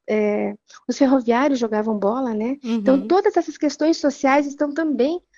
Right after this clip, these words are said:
Speaker 1: associadas às escolas, né? É, a gente tem a U T F P R, que era o edifício, né, da Escola de Aprendizes Artífices, que é uma escola que vem pra aquele lugar e tem uma função super importante social, porque abrigava crianças, meninos que eram órfãos, né?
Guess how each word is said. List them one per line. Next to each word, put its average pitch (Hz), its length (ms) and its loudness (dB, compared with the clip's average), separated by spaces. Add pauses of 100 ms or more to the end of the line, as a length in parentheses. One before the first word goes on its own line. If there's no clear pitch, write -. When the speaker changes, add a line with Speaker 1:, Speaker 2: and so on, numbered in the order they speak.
(140)
Speaker 1:
associadas 247 840 0
às 240 120 4
escolas, 233 800 -4
né? 233 300 -4 (580)
É, 233 120 0
a 233 60 4
gente 262 180 -4
tem 294 100 2
a 285 80 2
U 294 60 -4
T 294 100 -4
F 285 180 -2
P - 120 -4
R, 254 340 0
que 269 80 -6
era 233 100 -4
o 233 60 -4
edifício, 247 540 -10
né, 240 120 -2
da 240 80 0
Escola 247 380 -2
de 233 220 -6
Aprendizes 240 500 -2
Artífices, 240 840 -6 (360)
que - 80 0
é 247 40 6
uma 254 100 2
escola 262 320 0
que 269 160 -8
vem 240 260 -4
pra 294 120 -4
aquele 240 240 -4
lugar 226 440 -2 (200)
e 240 80 -4
tem 262 120 -2
uma 269 140 0
função 269 480 -2
super 403 420 -2
importante 285 520 0
social, 247 560 -2 (260)
porque 247 180 0
abrigava 254 500 0
crianças, 247 680 -2
meninos 240 500 0
que 247 100 -4
eram 226 180 -2
órfãos, 220 640 -6
né? 247 220 -6